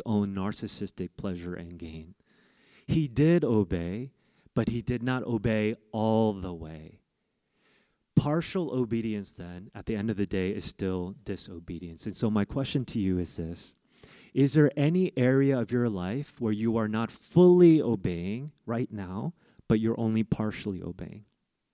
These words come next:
Is there something in your life right now that you need to do right away, but you're delaying and putting it off? Is there something that you're doing in your life right now that you're doing with a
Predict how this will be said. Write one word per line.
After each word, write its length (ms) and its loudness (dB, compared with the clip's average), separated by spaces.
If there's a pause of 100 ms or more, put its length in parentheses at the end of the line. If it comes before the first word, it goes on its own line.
(1040)
Is 140 2
there 120 4
something 400 4
in 200 2
your 160 4
life 380 4
right 160 2
now 320 0
that 160 -2
you 160 0
need 220 0
to 100 2
do 400 2
right 400 4
away, 680 0
but 120 4
you're 200 4
delaying 580 2
and 120 0
putting 260 0
it 140 0
off? 380 -6 (1160)
Is 120 2
there 80 4
something 380 6
that 100 8
you're 160 8
doing 260 4
in 80 0
your 140 2
life 320 2
right 180 0
now 180 0
that 120 -2
you're 160 -2
doing 220 -2
with 180 -6
a 80 -2